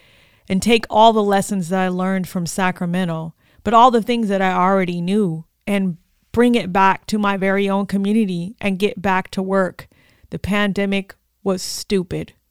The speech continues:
<laughs> Um, I, I'll take that back. It wasn't stupid,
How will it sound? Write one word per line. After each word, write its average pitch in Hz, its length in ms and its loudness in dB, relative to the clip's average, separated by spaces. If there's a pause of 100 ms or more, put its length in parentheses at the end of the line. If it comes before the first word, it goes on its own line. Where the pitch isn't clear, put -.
<laughs> 254 120 4 (1700)
Um, 196 360 4 (1000)
I, 226 120 6 (120)
I'll 233 140 4
take 202 260 -2
that 175 180 -4
back. 170 420 -8 (120)
It 214 80 2
wasn't 208 460 2
stupid, 160 680 -8